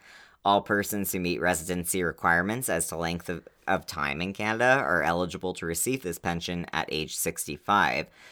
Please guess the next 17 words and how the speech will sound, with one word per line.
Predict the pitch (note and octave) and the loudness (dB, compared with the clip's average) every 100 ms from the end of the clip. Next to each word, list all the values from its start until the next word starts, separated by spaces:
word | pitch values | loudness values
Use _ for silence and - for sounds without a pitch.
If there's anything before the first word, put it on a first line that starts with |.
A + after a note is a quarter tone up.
| - | -20
and | - - | -16 -6
Olson | F#2+ B2 - F#2 E2+ F2 - | 2 2 4 0 -2 -4 -6
turned | - D#2+ D#2 | -6 -4 -4
seventy | - B2 A#2 E2+ D#2 D#2 | -2 0 0 -2 -2 0
on | E2 D#2 E2+ | 0 -2 -4
January | E2 D#2+ D2+ D#2 | -2 -2 -2 -4
first, | - F#2 E2+ - - - | -2 -2 0 -4 -6 -10
twenty | E2+ D#2 | -6 -6
ten. | - F#2+ - C2+ F#2 _ _ _ - - | -2 -2 -4 -8 -14 _ _ _ -20 -4
Olson | G2 F#2+ F#2 | 0 0 0
was | E2 D#2+ | -2 2
also | G#2 C3 B2+ | 4 4 2
eligible | A#1 D2+ D#2 D#2 - D2+ | 0 -2 -4 -6 -6 -4
to | E2+ E2+ | -2 -2
receive | D#2+ - E2+ D#2 | -2 -2 -2 -4
the | |
Guaranteed | E2 D2 F2+ G#2 G#2+ G2+ G2+ G2 | -6 -2 2 2 0 -2 0 0